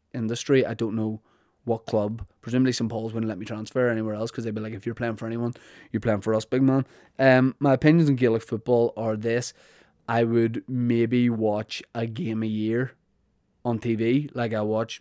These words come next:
maybe the Sam Maguire, or, like, if there was, like, a,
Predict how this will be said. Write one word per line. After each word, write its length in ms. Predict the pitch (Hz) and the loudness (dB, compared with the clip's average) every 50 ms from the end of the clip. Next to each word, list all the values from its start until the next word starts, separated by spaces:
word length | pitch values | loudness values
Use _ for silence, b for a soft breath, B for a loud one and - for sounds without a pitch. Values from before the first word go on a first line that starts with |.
| _ _ | _ _
maybe 560 | - 117 117 113 113 113 110 123 127 123 123 123 | -8 -6 -4 -2 -2 0 2 2 2 4 2 0
the 100 | 120 117 | 0 -2
Sam 300 | - - 123 123 120 117 | -4 -6 -6 -4 -4 -4
Maguire, 560 | 120 117 123 120 120 120 120 120 123 120 - _ _ _ _ _ _ _ _ _ _ _ _ _ _ _ _ - | -4 -2 -4 -4 -2 -2 -2 -4 -4 -4 -6 _ _ _ _ _ _ _ _ _ _ _ _ _ _ _ _ -6
or, 360 | - 117 113 110 110 113 113 110 | -4 -2 0 0 0 0 0 -2
like, 200 | 104 107 104 110 | -2 -4 -6 -10
if 100 | 101 - | -10 -8
there 100 | 117 107 | -8 -8
was, 80 | 104 | -8
like, 120 | 107 101 107 | -8 -8 -8
a, 80 | 104 | -8